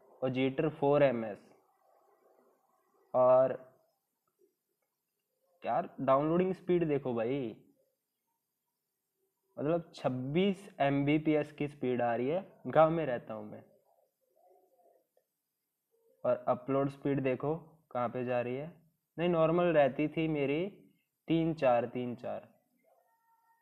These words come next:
तो जैसे कि मैं आपको proof के साथ दिखा चुका हूँ। तो उम्मीद है आपको ये वीडियो बहुत help करेगी।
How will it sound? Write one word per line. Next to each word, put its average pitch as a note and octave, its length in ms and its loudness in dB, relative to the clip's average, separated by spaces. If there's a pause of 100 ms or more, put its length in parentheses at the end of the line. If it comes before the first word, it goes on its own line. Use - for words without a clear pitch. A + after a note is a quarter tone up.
(320)
तो A#2+ 80 -8
जैसे B2 280 -2
कि C#3+ 100 -4
मैं D3 100 -4
आपको C#3+ 260 -4
proof C#3+ 360 0
के D#3 80 -2
साथ D3+ 180 2
दिखा C#3+ 320 0
चुका D3+ 280 -6
हूँ। D#3 180 -8 (840)
तो C#3+ 260 -2
उम्मीद D#3+ 340 4
है F#3+ 180 8
आपको F3 380 4
ये E3 160 2
वीडियो D#3 280 4
बहुत C#3+ 260 2
help C#3+ 280 2
करेगी। C3+ 460 -2